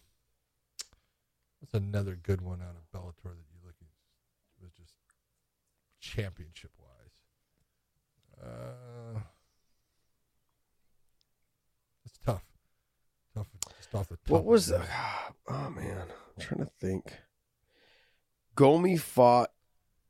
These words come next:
Speaker 2: it may not have been a championship fight, but I know he fought to, in that lightweight tournament that he ended up winning, becoming the champion with, in Pride Bushido.
Speaker 1: Yeah.
Speaker 2: God, there was a fight in there. It may not have been the championship fight, but it was a fucking great fight. He fought this Brazilian guy. I can't remember who he was,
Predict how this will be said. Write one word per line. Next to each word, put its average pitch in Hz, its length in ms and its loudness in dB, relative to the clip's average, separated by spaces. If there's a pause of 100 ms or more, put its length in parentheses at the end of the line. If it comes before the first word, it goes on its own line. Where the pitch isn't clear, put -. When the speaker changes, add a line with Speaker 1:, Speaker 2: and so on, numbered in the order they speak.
Speaker 2:
it 101 140 -8
may 151 200 2
not 135 140 2
have 113 120 2
been 101 200 0
a 95 60 -2
championship 90 520 -4
fight, 85 320 -4
but 104 100 0
I 117 40 4
know 123 140 4
he 127 100 4
fought 104 340 0
to, 104 160 -4
in 107 120 0
that 98 200 -2
lightweight 101 440 -2
tournament 98 500 0
that 98 80 -4
he 98 100 0
ended 95 160 0
up 92 160 -8
winning, 90 360 -6 (420)
becoming 101 260 -6
the 98 80 -2
champion 95 380 -4
with, 92 180 -4
in 98 180 -4
Pride 98 320 0
Bushido. 95 540 -4 (160)
Speaker 1:
Yeah. 104 200 0 (840)
Speaker 2:
God, - 440 -10
there 104 100 -4
was 110 120 -2
a 110 80 -6
fight 113 420 0
in 104 140 0
there. 101 220 -2
It - 100 -2
may 120 320 0
not 113 180 4
have 104 80 0
been 98 140 -2
the 95 80 -4
championship 92 400 -4
fight, 95 180 -2
but 90 100 -6
it 92 40 -4
was 92 160 -6
a 82 40 -10
fucking - 520 -12
great 92 320 -4
fight. 92 240 -2
He 92 60 -6
fought 117 240 -4
this 123 120 -2
Brazilian 92 640 -4
guy. 85 200 -4
I 92 40 -6
can't 101 240 -2
remember 87 220 -4
who 90 100 -6
he 85 60 -6
was, 82 440 -4